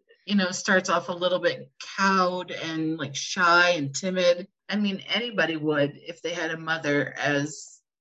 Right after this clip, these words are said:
strong-willed and boisterous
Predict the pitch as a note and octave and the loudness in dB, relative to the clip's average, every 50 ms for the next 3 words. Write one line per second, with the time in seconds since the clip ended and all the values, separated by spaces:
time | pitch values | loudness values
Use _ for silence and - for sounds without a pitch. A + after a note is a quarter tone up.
0 | _ _ - - - - - - - F#3 F#3 F#3 F#3 F3+ F3+ F3+ F3+ F3 E3+ F3 | _ _ -12 -10 -10 -10 -10 -6 -2 0 2 2 2 2 0 -2 -2 -2 2 4
1 | F3+ F3+ F3 F3 F3 F3+ F3+ F3+ F3+ F#3 - - F3+ F#3 F3 D#3+ D#3+ D#3 D#3 D3+ | 6 6 8 6 6 4 2 0 -2 -2 -2 0 -2 -2 -2 -2 0 0 -2 -2
2 | D3+ C#3+ C3+ C3+ - - _ _ _ _ _ _ - F#3+ F3 E3 E3+ E3+ F3 F3 | -4 -6 -8 -12 -16 -20 _ _ _ _ _ _ -20 -20 -18 -6 0 2 2 4
3 | F3 F3 - - - F#3+ F#3 F#3 F#3 F#3 - - - - | 2 0 -4 -4 -2 0 0 2 0 0 -4 -6 -10 -14